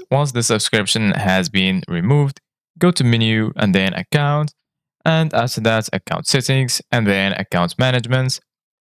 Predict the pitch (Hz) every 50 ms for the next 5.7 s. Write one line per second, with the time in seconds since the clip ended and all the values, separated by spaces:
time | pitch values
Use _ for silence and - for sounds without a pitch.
0 | _ _ 135 139 139 131 - - - _ 104 104 101 101 101 - - - 101 95
1 | 98 95 90 90 87 87 87 87 85 - - - - 143 131 107 90 82 - -
2 | - _ _ _ _ _ _ _ - _ _ _ _ _ _ _ - - 202 196
3 | - 160 135 113 127 127 127 127 - - - - - 117 110 101 - 95 90 -
4 | 104 95 95 95 95 95 - - 90 92 90 90 90 85 87 - - 90 - -
5 | 80 90 113 139 143 - - 151 147 147 143 - -